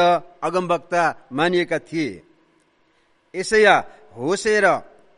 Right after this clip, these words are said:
मिकाका समकालीन अगमवक-, अगमवक्ता मानिन्छन्। यशाया यस पुस्तकको लेखक बाइबल विद्वानको भनाइ अनुसार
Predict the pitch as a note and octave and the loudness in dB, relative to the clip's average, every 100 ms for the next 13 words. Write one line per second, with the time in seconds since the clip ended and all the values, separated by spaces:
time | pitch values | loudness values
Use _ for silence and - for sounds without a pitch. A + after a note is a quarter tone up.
0 | _ _ A#2 D#3+ G#3 G3+ F#3 F3+ E3+ - | _ _ -4 -4 0 -2 0 -2 -2 -4
1 | - G3 G3 F#3 F3+ F3 D#3+ D#3+ D3+ C3 | -4 -4 0 0 0 -2 -2 -2 -4 -8
2 | _ _ D3+ F3 E3+ D#3+ - D3+ C#3+ - | _ _ -6 -4 -4 -6 -2 -2 -2 -6
3 | C3 D3+ D3+ C#3+ D3 A#2 E2+ _ _ _ | -6 -4 -4 -6 -10 -12 -14 _ _ _
4 | _ _ _ _ - F#3+ G#3+ G#3 G3+ G3 | _ _ _ _ -6 -4 0 2 2 2
5 | G3+ - A3 G#3+ - F3+ E3+ - G#3 - | -2 -8 -6 -6 -10 -12 -10 -10 -10 -6
6 | G3+ D#3 D3 F#3 G3 - _ _ - B2 | -6 -4 -4 -2 -4 -6 _ _ -14 -2
7 | D#3+ F3+ F#3+ D#3 D3 E3+ F#3 F#3+ F#3+ F3+ | 0 2 -2 -4 -2 0 0 -2 -4 -6
8 | B2+ C3+ F#3 F#3 F#3 F3 F3+ G3+ | -4 0 2 0 -2 -4 -2 -2